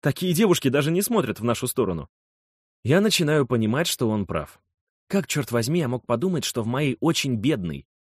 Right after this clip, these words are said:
очень мексиканской и очень тёмной жизни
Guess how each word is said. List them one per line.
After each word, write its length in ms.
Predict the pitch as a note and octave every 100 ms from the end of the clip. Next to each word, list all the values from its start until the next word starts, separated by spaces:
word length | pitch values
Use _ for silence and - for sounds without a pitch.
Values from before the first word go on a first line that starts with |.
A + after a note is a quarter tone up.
| -
очень 360 | F3 G3 E3+
мексиканской 680 | D3 - B2 - D3 - E2
и 160 | - A#2
очень 420 | D#3 G3 - A#2
тёмной 320 | B2 C#3+ G#2+
жизни 420 | F#2 F3+ G#3 G#2+